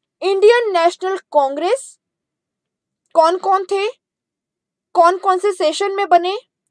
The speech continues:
कितनी बार बने, और जो last बार बना वो कौन से साल में बना?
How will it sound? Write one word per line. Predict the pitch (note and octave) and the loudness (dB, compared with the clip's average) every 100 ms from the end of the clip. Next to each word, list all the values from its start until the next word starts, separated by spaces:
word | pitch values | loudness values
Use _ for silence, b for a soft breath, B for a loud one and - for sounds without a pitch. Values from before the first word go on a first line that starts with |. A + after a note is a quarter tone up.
| _ _ _ _ | _ _ _ _
कितनी | G#4 G#4 G4 A#4+ F4 | -2 -2 -2 -2 4
बार | D4 D#4+ | 4 4
बने, | D#4 E4+ F4+ G#4+ B4+ _ _ - | 4 -2 -2 -8 -12 _ _ 2
और | E4+ | 2
जो | F4 G#4 | 4 2
last | D#4 D4 E4 A#4 - | 6 8 8 6 2
बार | E4+ E4 F#4 | 6 8 8
बना | D#4 D4 B3+ F#3+ _ _ _ _ | 4 0 -2 -8 _ _ _ _
वो | F#4 - _ | -6 -6 _
कौन | E4+ F4 F4+ | 2 2 0
से | G4 | -4
साल | F4 D4+ B3+ | -2 0 0
में | A#3+ | -4
बना? | G3+ D#3+ D#3 | -10 -12 -18